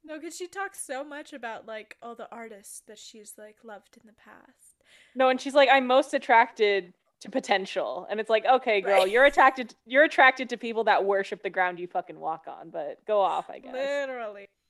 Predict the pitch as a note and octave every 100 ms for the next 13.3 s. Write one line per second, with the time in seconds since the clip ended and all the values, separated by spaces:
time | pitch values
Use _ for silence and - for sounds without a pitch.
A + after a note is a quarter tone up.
0 | _ - C#4 C#4+ D#4+ F4+ D#4+ A#3+ B3+ B3+
1 | C#4+ C4 G3+ G#3 G#3 A3 A3 G#3 G3 G#3+
2 | G3+ G#3 A3+ G#3+ G#3 F#3 F#3 F#3+ G#3 G3
3 | G3+ G3+ F#3+ F#3 F#3 F#3+ F3 D#3+ D#3 D#3
4 | - - _ _ _ _ - - C4+ C#4+
5 | F4 B3+ B3 B3 G#3 F3 - A3+ - F#3+
6 | G3 F#3+ F#3 F3+ F3 F#3 F#3 A3 G#3+ A3
7 | G3 F#3+ - A#3 A3+ A3 G#3 G3 _ _
8 | _ _ _ G#3+ A3 G#3+ G3+ G3 - E3+
9 | - F#3+ E3+ - - F3+ D3 - F#3 _
10 | _ - A3 A3+ G#3 G#3+ G#3 G#3+ G#3+ B3+
11 | A#3 G3+ G3+ G3+ G3+ G3+ G3 G3+ A#3+ E4+
12 | D#4 B3 C4 D#4 D#4 D4+ C#4 B3 C#4 D#4
13 | E4 E4+ F4